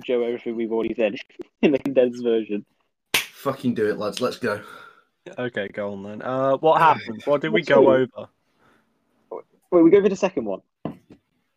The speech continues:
Speaker 3: Wait, what?
Speaker 2: Yes, we
Speaker 1: Okay, we'll go
Speaker 2: I
Speaker 1: for the second
Speaker 2: believe
Speaker 1: one.
Speaker 2: so.
Speaker 1: Okay. Okay, right. So, Joe, the first point is,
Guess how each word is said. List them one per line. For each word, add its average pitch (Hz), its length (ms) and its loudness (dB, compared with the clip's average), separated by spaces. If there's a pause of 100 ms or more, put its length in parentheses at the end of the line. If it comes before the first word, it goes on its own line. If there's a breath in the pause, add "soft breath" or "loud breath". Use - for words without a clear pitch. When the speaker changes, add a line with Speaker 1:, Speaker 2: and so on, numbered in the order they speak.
(1040)
Speaker 3:
Wait, 120 140 -2
what? 139 200 4
Speaker 2:
Yes, 127 180 -2
we 123 80 -6 (880)
Speaker 1:
Okay, 151 180 2
we'll 135 100 4
go 160 140 2
Speaker 2:
I 170 40 4
Speaker 1:
for - 20 -
the 156 40 -2
second 123 120 2
Speaker 2:
believe 180 160 2
Speaker 1:
one. 117 80 2
Speaker 2:
so. 113 120 -2
Speaker 1:
Okay. 165 100 -2 (600)
Okay, 147 220 0
right. 123 200 2
So, - 140 0
Joe, 160 320 4
the 156 100 0
first 185 460 -2 (100)
point 127 300 2
is, 123 180 -6